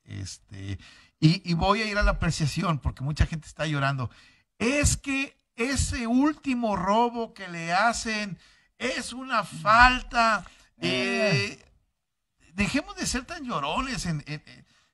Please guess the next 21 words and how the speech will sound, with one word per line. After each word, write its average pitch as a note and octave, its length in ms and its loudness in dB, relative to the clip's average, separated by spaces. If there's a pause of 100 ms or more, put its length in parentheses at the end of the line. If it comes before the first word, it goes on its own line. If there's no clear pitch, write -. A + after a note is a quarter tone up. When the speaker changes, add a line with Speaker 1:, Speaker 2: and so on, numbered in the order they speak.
Speaker 1:
en, D#3 180 -8 (240)
en, E3+ 220 -4
en, E3+ 240 -8
en G3 120 -6
ese A3+ 200 -2
tipo B3 260 -8
de G#3 120 -4
cosas. F#3+ 380 -8
Creo F#3+ 300 -4
que A#3+ 80 -10
al G#3+ 100 -4
final D#3+ 300 -10
de G3+ 80 -10
cuentas F#3 340 -16
la D#3+ 80 -12
historia D#3+ 520 -4
es D#3 300 -4 (640)
el, C3+ 140 -8 (180)
el C3+ 140 -4
segundo D3 440 -6
cuarto. - 400 0